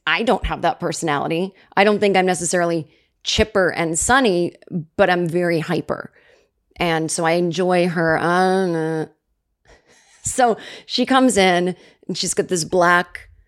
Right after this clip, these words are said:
um, kind of skull cap with literal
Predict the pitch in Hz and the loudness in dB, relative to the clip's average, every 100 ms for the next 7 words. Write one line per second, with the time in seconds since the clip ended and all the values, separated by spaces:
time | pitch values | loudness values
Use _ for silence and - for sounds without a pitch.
0 | _ _ _ _ _ _ _ _ _ - | _ _ _ _ _ _ _ _ _ -20
1 | 73 71 - - 180 - - 214 190 190 | -20 -18 -14 -6 -4 -2 -2 0 0 0
2 | 190 151 - - 165 - 190 214 190 160 | 0 0 0 -6 -6 -6 0 2 2 2
3 | 160 | 0